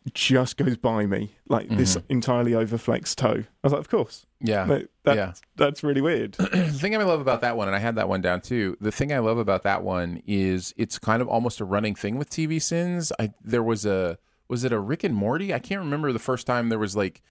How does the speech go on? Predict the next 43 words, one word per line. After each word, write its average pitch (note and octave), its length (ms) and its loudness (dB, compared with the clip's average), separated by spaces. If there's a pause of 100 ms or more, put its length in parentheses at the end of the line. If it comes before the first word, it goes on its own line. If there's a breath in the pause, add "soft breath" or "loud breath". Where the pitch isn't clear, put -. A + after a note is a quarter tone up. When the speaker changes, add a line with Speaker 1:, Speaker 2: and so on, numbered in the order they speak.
Speaker 2:
really, D#3 360 0
like, B2 240 0
flexed - 480 -6
toes A2+ 400 2
on F#2+ 100 0
a F#2+ 60 -2
picture A2+ 480 0
or G2 60 2
something, G2 460 -2
and F#2+ 80 -2
it G2 40 -2
was F#2+ 120 -4
like, F#2+ 200 -2
"These, B2 260 -2 (160)
Speaker 1:
<laughs> - 160 -10
Speaker 2:
these D#3+ 160 2 (120)
toes F#3 320 4
do F#3 120 -2
not D#3+ 220 2
bend D3 200 2
this B2+ 200 0
way." G#2+ 160 4
And A2 100 2
then A#2+ 80 6
the A#2+ 60 4
Speaker 1:
No. - 80 0
Speaker 2:
comments C3+ 400 4
are A2 160 4
all A2 200 4
with, G#2+ 140 -4
like, F#2+ 180 -2
"My E2 200 -4
toes G2 280 0
bend D#2 220 -4
that D2+ 180 0
way. - 200 2
I G2+ 140 4
can C3 160 4
bend F2 180 4
my A2+ 140 2
toes - 300 2
that E2 160 0
way. E2 140 2